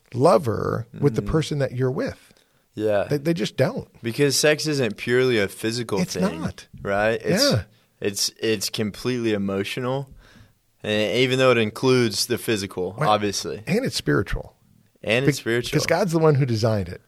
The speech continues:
Speaker 1: Right?
Speaker 2: Mm-hmm.
Speaker 1: And so it is a, is a combining of your physical, your emotional, your spiritual,
Speaker 2: Mm-hmm.
Speaker 1: all together. And just because you've done that with somebody else, right, it doesn't prepare you or equip you or make you better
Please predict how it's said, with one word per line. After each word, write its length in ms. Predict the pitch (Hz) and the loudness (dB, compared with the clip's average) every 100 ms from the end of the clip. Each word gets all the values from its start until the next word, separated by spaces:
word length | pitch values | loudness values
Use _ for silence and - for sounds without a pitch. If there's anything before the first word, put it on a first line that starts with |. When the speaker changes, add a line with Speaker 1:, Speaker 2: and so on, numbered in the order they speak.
| _ - | _ 0
Speaker 1:
Right? 260 | 123 147 | 4 4
Speaker 2:
Mm-hmm. 100 | 98 | 2
Speaker 1:
And 120 | 127 | 2
so 180 | - 143 | 4 6
it 80 | 143 | 8
is 140 | 139 131 | 6 4
a, 120 | 123 | 4
is 240 | 139 123 | 4 4
a 80 | 123 | 2
combining 800 | - 127 113 131 190 170 139 135 | 2 2 2 4 4 4 2 0
of 200 | 120 110 | -4 -2
your 160 | 113 101 | -2 -2
physical, 760 | - 190 170 165 156 151 139 123 | 0 4 4 2 -4 -4 -2 -2
your 160 | 113 | -2
emotional, 760 | 113 117 135 135 143 131 131 135 | 2 6 6 4 0 -4 -4 -6
your 240 | - 101 90 | -8 -6 -6
spiritual, 960 | - - - 156 147 - 135 127 123 | -6 -8 -4 0 0 -2 -2 -2 -2
Speaker 2:
Mm-hmm. 440 | - 113 107 101 104 | -4 -4 -2 0 6
Speaker 1:
all 240 | 160 165 | 8 8
together. 680 | 156 143 127 131 107 87 - - | 6 0 2 2 0 -6 -10 -4
And 140 | 131 | -2
just 160 | 139 - | 0 -2
because 300 | 180 185 139 | 2 2 2
you've 160 | 156 110 | -2 6
done 280 | 147 165 147 | 6 6 4
that 220 | 120 90 | 0 2
with 220 | 127 135 | 2 2
somebody 420 | - 139 120 110 | 0 0 0 2
else, 560 | 143 160 107 104 - - _ _ _ _ _ - | 2 2 2 -2 -6 -10 _ _ _ _ _ -2
right, 220 | 123 131 | 0 0
it 180 | 143 123 | 0 2
doesn't 460 | 151 127 135 - - | 2 4 0 -4 0
prepare 420 | 135 - 180 165 | 0 2 0 2
you 220 | 147 131 | 2 0
or 240 | 127 113 | 2 2
equip 380 | 117 - 165 160 | 2 4 2 4
you 160 | 135 123 | -4 -2
or 200 | 123 117 | 0 2
make 300 | 127 127 - | 2 0 0
you 140 | 123 | 0
better 480 | 113 147 139 110 107 | 2 2 4 4 2